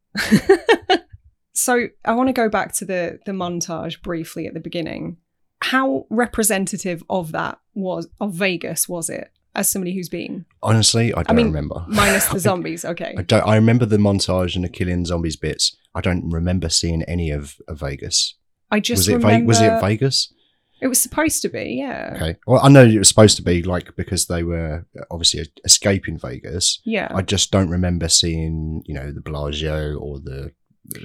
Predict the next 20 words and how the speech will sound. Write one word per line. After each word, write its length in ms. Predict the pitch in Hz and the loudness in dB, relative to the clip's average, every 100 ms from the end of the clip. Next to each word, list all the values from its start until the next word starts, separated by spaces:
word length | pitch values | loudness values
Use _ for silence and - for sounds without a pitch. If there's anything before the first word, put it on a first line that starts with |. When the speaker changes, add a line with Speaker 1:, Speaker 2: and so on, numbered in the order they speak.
| - | -4
Speaker 2:
Sphinx, 420 | - - 87 - | -2 0 -2 -4
the 100 | 82 | -6
guy 380 | 78 76 73 71 _ _ _ _ | -6 -6 -6 -8 _ _ _ _
sitting 140 | 240 247 | 0 4
Speaker 1:
Well, 260 | 285 240 175 | 4 4 0
Speaker 2:
on 40 | 165 | -2
the 240 | 151 80 - _ - - | -4 -8 -12 _ -16 -8
Speaker 1:
I, 180 | - - | -6 -6
w-, 300 | 220 220 247 | -6 -4 0
on 320 | 233 240 240 | 0 0 0
one 120 | 247 | 0
of 60 | 262 | 0
the, 320 | 233 208 190 - | 0 -2 -2 -4
um, 500 | 196 185 180 175 180 | -4 -4 -6 -8 -8
behind 280 | - 196 208 | -6 -4 -2
the 40 | |
scenes 300 | 185 226 214 | -2 -2 -4
things 340 | - 165 160 - | -6 -8 -8 -8
we 120 | 185 175 | -8 -6
watched, 420 | 180 - - | -4 -4 -6